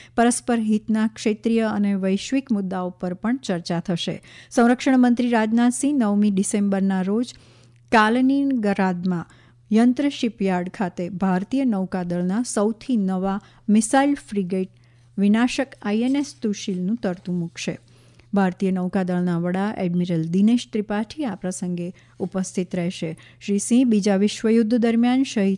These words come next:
થયેલા રશિયન સૈનિકોના માનમાં મોસ્કોમાં સૈનિકોની ખબર પર શ્રદ્ધાંજલિ આપશે. તેઓ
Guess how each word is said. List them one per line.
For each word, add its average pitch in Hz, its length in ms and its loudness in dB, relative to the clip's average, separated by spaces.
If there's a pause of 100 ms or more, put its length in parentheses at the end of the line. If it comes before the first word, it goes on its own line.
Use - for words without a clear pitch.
થયેલા 196 320 0
રશિયન 196 440 0
સૈનિકોના 190 640 0
માનમાં 190 520 -2
મોસ્કોમાં 190 640 -4 (300)
સૈનિકોની 240 600 2
ખબર 175 320 -4
પર 175 280 -8 (120)
શ્રદ્ધાંજલિ 170 720 0
આપશે. 170 400 -8 (460)
તેઓ 180 340 0